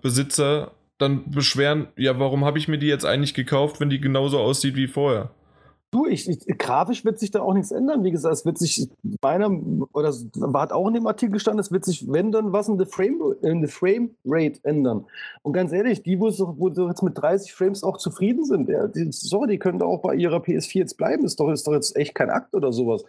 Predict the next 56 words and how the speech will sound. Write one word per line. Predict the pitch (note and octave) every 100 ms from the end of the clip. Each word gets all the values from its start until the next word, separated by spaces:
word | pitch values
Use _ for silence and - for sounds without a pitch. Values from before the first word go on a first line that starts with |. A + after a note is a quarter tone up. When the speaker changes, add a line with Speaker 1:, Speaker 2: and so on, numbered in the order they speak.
| - - -
Speaker 2:
Das | C3+
ist |
aber | E3+
genau | E3 D#3+ G3
das, | A3 A3
was | G3+
ich | G3
ja, | G#3
wie | F3+
gesagt, | F#3 F3
so | C#3+
gut | D3 C#4+
finde. | D4 F#3 B2+ - - - -
Ich | G3 G3
finde | B2+
Speaker 1:
Ja, | C#3+
Speaker 2:
aber | D3+
Speaker 1:
doch, | B2+
Speaker 2:
jetzt | D3
Speaker 1:
es, | C#3+
Speaker 2:
nicht | -
Speaker 1:
es | C#3+
geht | - E3
halt | E3 D#3
um | D3+
die | D3+
Zukunft. | D3 - E3 C3+ G#2 G#2 -
Und, | A#2 A2+ -
äh, | F2+ A#2+ A2 A#2+
wenn | A#2 C3
das | C#3+ F3
so | - C3 D#3 -
eingeleitet | C#3+ D#3 D3+ A#2+ B2 A#2 -
wird, | C3 D3 - - - - - - - -
äh, | - C#3 C3+
find, | G2 - D3 C#3+ -
find | D3
ich's | C#3+
halt | C#3+ G#2+
einfach | A#2+
nicht | B2 A#2+
schön. | A#2 G2+ G#2+ -
Ich | -
find | - - D3+ D#3 D#3+ D3
nicht | D#3 D#3 -
schön, | - D3+ D#3 D3+
in | - C#3
welche | C3 C3+ C3+
Richtung | D3 - D3
sich | C3+ C#3+
das | C#3 C3
dreht. | - C3 D3+ D3+ -
Du | D3
findest | D3+ D3 D3
das | C3 -
gut. | E3 B3+